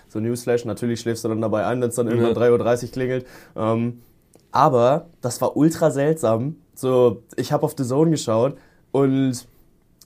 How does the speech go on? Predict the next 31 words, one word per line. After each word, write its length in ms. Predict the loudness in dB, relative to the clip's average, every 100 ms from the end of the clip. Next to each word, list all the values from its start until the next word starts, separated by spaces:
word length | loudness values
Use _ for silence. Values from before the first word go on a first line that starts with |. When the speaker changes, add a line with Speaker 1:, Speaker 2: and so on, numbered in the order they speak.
| _
Speaker 1:
irgendwie 640 | 8 8 6 0 2 2 4
muss 280 | 4 2
mitten 300 | 2 0 0
in 160 | 0 2
der 100 | 2
Nacht 340 | 2 0 -2
wohl 160 | -2 -2
zwischendrin 480 | -2 -2 0 0 0
mal 140 | 0
Pause, 880 | 2 4 4 4 2 0 -2 -2 -4
äh, 220 | -4 -4
oder 280 | -2 -2 2
der 140 | 2 2
Stream 260 | 2 0
automatisch 440 | 2 0 -2 -4 -2
pausiert 500 | 0 2 2 -2 -6 -8
gewesen 480 | -6 -2 0 0 -2
sein, 320 | -2 -2 -4 -12 -2
weil 140 | 2 2
ich 60 |
wach 120 | 0
morgens 380 | 2 4 4 2
um 100 | -2
sieben 300 | 0 0 0
auf 360 | 2 4 2 -2 _ _ _ -4
und 120 | 0
es 180 | 0 -2
ist 100 | -2
viertes 280 | -2 -2 -2
Viertel. 300 | -4 -4 -14 _ _ _
So, 220 | 0